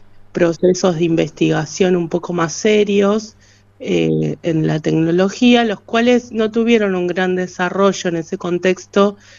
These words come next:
porque, bueno, es una formación de profesorado, entonces se acentúa, eh, bast-, si bien tiene la especialización, eh, cerámica, se acentúa más en la formación docente, lo cual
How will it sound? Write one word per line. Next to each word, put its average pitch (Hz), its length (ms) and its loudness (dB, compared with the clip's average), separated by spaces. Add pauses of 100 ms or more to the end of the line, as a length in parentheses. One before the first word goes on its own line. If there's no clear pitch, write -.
(240)
porque, 156 320 -2
bueno, 165 400 2
es 165 200 -8
una 165 160 -2
formación 160 640 -4
de 170 100 0
profesorado, 165 920 -4
entonces 151 640 -4 (440)
se - 140 -2
acentúa, 165 1000 0 (420)
eh, 160 300 0
bast-, 156 420 -6 (120)
si - 180 -2
bien 170 280 2
tiene 175 240 0
la 175 80 -2
especialización, 165 1120 -2
eh, 151 180 -4
cerámica, 175 760 0
se 165 120 -10
acentúa 160 540 -2
más 165 240 -2
en 165 60 -2
la 151 100 -2
formación 151 580 -6
docente, 170 580 0
lo 147 180 -2
cual 156 280 -2